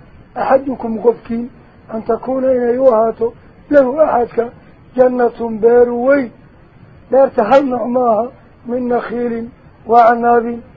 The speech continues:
geedahay Carabtu yaqaaneen, timir iyo cinab baa ka buuxa, innagana digir iyo salbugto, iyo galley, iyo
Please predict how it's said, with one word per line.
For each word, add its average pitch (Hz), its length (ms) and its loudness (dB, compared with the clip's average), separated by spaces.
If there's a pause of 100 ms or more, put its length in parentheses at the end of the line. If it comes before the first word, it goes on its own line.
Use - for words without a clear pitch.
(240)
geedahay 285 320 2
Carabtu 262 320 0
yaqaaneen, 240 460 2 (440)
timir 269 280 0
iyo 269 240 4
cinab 262 200 2
baa 240 160 2
ka 262 140 2
buuxa, 233 360 -4 (360)
innagana 240 440 2
digir 220 360 -8 (500)
iyo 240 220 2
salbugto, 240 640 -8 (340)
iyo 240 240 2 (120)
galley, 240 400 0 (400)
iyo 262 180 -4